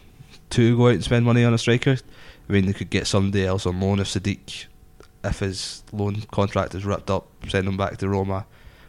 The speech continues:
go and get somebody else in. But even then, he, somebody that comes in on loan isn't gonna play that much either. Uh, it would almost be worth just bringing Ryan Hardy back from his loan deal at Livingston,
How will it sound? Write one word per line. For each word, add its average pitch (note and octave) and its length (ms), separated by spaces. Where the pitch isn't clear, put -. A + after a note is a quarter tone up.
go A2+ 100
and G#2 140
get G2+ 120
somebody G2 280
else G2 200
in. G#2+ 200
But G#2+ 120
even G#2+ 240
then, G#2+ 200
he, A2+ 120
somebody A2 320
that - 80
comes G2+ 140
in G2 100
on F#2+ 80
loan A#2+ 160
isn't G#2+ 180
gonna A2 160
play G#2+ 180
that F#2+ 160
much E2 200
either. A2+ 240
Uh, F#2+ 440
it - 720
would G#2+ 140
almost A2+ 240
be G#2+ 80
worth G2+ 540
just - 300
bringing G2+ 280
Ryan G2 220
Hardy G2 300
back G2+ 260
from F#2+ 160
his F#2+ 120
loan G2 180
deal G2 180
at D#2 80
Livingston, G2+ 440